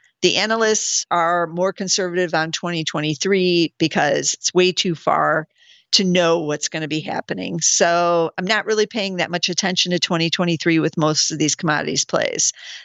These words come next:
For now, the analysts just see it declining in twenty twenty-three, but nobody really knows what is gonna happen with any of this pricing. So that is S Q M as the first number one stock,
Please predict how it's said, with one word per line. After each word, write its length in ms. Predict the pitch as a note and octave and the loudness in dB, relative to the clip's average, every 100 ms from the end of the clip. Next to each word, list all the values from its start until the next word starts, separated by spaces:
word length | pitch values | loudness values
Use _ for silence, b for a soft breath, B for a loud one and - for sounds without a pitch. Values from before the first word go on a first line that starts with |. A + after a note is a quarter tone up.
| B - - | B -16 -2
For 160 | A3 G3+ | 2 2
now, 280 | G3 G3 | 2 0
the 160 | F#3 E3+ | -2 -2
analysts 380 | F3+ F3+ F3 - | -2 0 0 -2
just 240 | F3 - | -6 -4
see 200 | F#3 E3 | 0 0
it 120 | - | -2
declining 720 | - E3 G3+ A3 G3+ D#3+ D3+ D3+ | -4 -4 0 0 0 -2 -4 -6
in 160 | - D#3 | -6 -4
twenty 300 | - D#3 D3+ | -2 -2 -4
twenty-three, 720 | F3+ D3 D3+ - D#3 D3+ D3+ | -4 -4 -2 0 2 2 2
but 540 | C#3+ D#3+ D#3 D#3 D#3+ - | 2 2 4 2 0 -2
nobody 380 | D#3+ E3+ E3+ E3+ | 0 2 2 2
really 300 | D#3+ D#3+ D#3 | 2 2 0
knows 480 | D3+ D3+ - - - | -2 -4 -2 -2 -2
what 200 | - D#3+ | 0 0
is 140 | D3 - | 0 -2
gonna 180 | D#3+ E3+ | -4 -6
happen 380 | F3 - D#3+ | -8 -4 -2
with 160 | D3 D#3 | 0 0
any 160 | C#3+ - | -2 -2
of 100 | D3+ | -2
this 200 | - - | -2 -2
pricing. 520 | E3 D#3+ - - - B B B B B | -2 -2 -4 -8 -14 B B B B B
So 580 | - A#3+ G3+ G3+ G3 F#3+ - | 2 4 4 4 2 -2 0
that 260 | F3+ G#3+ - | 2 2 0
is 300 | A3 G3+ - - | 0 0 -4 -2
S 600 | E3+ G3 - - - - _ _ - | 0 0 -4 -6 -6 -10 _ _ -14
Q 520 | - A3 G#3 G#3 - | -6 -2 0 0 0
M 640 | F#3 G#3+ F#3+ D#3+ E3 E3+ F3 _ _ _ _ | 0 2 0 -2 -4 -4 -4 _ _ _ _
as 240 | F3 E3 - | 0 2 0
the 100 | E3+ | 0
first 500 | - G#3 G#3 - F#3+ | 4 4 4 2 2
number 360 | F3 E3 F3+ | 0 4 2
one 340 | D#3 E3+ E3+ D#3 | 2 -2 -2 -2
stock, 760 | - - F3 D3+ D3 D3 | -4 0 0 0 -2 -6